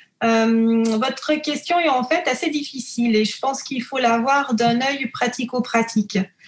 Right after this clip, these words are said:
Euh, je m'explique. Les amplitudes articulaires varient beaucoup en fonction de l'âge et du sexe.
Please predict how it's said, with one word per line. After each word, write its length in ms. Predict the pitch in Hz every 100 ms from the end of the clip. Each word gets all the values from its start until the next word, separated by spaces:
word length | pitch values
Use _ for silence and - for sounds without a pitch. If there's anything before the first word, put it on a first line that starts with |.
| - _ -
Euh, 120 | 208
je 120 | 196
m'explique. 720 | 226 240 - - 202 - - _
Les 320 | 220 240 233
amplitudes 440 | 240 233 247 311 262
articulaires 760 | 254 - 233 254 262 311 277
varient 260 | 247 233 226
beaucoup 460 | 214 285 - 311
en 120 | 285 233
fonction 360 | 247 240 294
de 100 | 262
l'âge 240 | 226 254 247
et 80 |
du 140 | 214 220
sexe. 480 | 180 180 - -